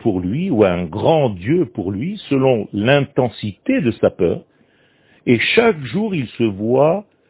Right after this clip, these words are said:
obligé de lui apporter des offrandes. En réalité, chaque jour, cet homme ou cette femme aura peur, car c'est l'offrande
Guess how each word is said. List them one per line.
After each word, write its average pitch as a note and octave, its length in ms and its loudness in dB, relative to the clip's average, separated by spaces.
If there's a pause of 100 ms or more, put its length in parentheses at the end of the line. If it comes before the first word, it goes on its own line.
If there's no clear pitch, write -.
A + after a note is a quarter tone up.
(220)
obligé F#3+ 640 0
de C3 120 -2
lui B2 260 0
apporter B2+ 520 -2
des G#2 220 0
offrandes. G2 480 -8 (1120)
En G2 120 2
réalité, F#2 420 2
chaque A#2+ 320 2
jour, E3 340 -2
cet G2+ 260 -2
homme F3+ 440 0
ou G2+ 60 -8
cette - 260 -4
femme F#3 300 0 (100)
aura B2 420 2 (400)
peur, D#3+ 300 -2 (920)
car - 280 0 (200)
c'est C3+ 100 4
l'offrande B2 640 0